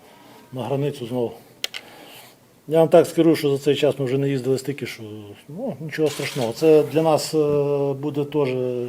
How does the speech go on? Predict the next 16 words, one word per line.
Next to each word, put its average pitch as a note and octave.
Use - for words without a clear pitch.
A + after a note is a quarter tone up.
школа F3
така, C3
щоб C#3
зрозуміти, E3+
як D#3+
в -
той D3+
час, D3+
коли C#3+
у C#3+
нас C#3
йде C#3
війна, D3+
от C3
ці C3
ігри. A#2+